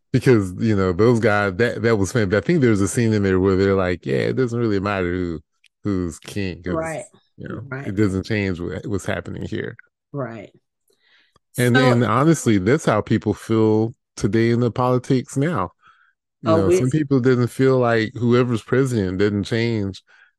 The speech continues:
Speaker 1: what's going on in their lives.
Speaker 2: And that's why a lot of people don't vote, even
Speaker 1: That's why
Speaker 2: though
Speaker 1: they don't
Speaker 2: that,
Speaker 1: vote.
Speaker 2: you
Speaker 1: Yeah.
Speaker 2: know, even though we, we see that that is very much not true.
Speaker 1: Not true.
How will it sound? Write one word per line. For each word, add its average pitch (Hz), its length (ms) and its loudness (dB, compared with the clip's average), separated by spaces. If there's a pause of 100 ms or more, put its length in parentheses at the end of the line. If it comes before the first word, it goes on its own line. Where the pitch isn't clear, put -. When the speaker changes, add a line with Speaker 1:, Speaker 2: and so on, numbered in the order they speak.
(180)
Speaker 1:
what's 92 300 -2
going 104 260 0
on 92 160 -2
in 85 80 -6
their 98 140 -2
lives. 87 540 -6 (260)
Speaker 2:
And 180 200 0
that's 185 180 0
why 190 140 0
a 185 40 -2
lot 175 180 -2
of 170 80 -10
people 160 180 -6
don't 156 280 -4
vote, 185 280 -2
even 170 220 -2
Speaker 1:
That's 156 100 -6
why - 60 -2
Speaker 2:
though 87 60 -4
Speaker 1:
they 92 100 -2
don't 98 200 0
Speaker 2:
that, 110 60 2
Speaker 1:
vote. 104 180 -2 (220)
Speaker 2:
you 156 180 -12
Speaker 1:
Yeah. 165 60 -4
Speaker 2:
know, 143 260 -6
even 170 260 -2
though 156 120 -2
we, 156 360 -2
we 160 300 -4
see 185 320 -6
that 147 200 -10
that 156 180 -8
is 156 260 -8
very 170 380 -6
much 151 280 -8
not 135 220 -14
true. 139 380 -10
Speaker 1:
Not 107 220 -8
true. 123 180 -4